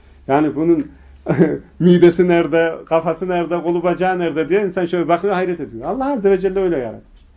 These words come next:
Ama kıyamet günde bu mütekebbir, müstekbir, yani büyüklenen kimseler, kibirlenenler zerre ta-, e, tanesi gibi olacak. Zerre demek en ufak şey böyle küçük-, küçücük.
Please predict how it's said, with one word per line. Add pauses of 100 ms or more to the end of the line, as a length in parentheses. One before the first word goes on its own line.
(380)
Ama
kıyamet
günde
bu
mütekebbir, (320)
müstekbir, (400)
yani
büyüklenen
kimseler, (100)
kibirlenenler (420)
zerre (160)
ta-,
e,
tanesi
gibi
olacak.
Zerre
demek
en
ufak
şey
böyle
küçük-,
küçücük.